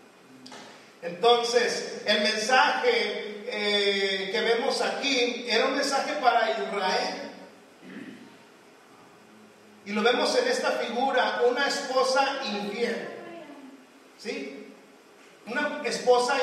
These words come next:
infiel. ¿Por qué era infiel esta mujer? O, o, o de qué manera demostraba su infidelidad esta mujer? Bueno, ella se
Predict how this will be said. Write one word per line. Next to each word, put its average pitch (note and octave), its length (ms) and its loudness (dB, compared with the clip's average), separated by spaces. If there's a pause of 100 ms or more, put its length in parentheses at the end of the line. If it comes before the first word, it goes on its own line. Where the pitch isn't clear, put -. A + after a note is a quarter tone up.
(120)
infiel. B3+ 500 0
¿Por B3+ 260 2
qué D#4+ 80 0
era E4 480 2
infiel D4 760 -2
esta A#3 320 0
mujer? G#3 160 -2
O, F#3+ 40 4
o, A#3 440 4
o A3+ 100 2
de A#3 160 2
qué C4+ 100 0
manera C4+ 480 2
demostraba B3 880 2
su C4 220 -6
infidelidad A#3 1300 2 (800)
esta A#3+ 300 2
mujer? A#3+ 580 0
Bueno, A#3+ 240 2 (640)
ella G#3+ 580 4
se G#3 160 -4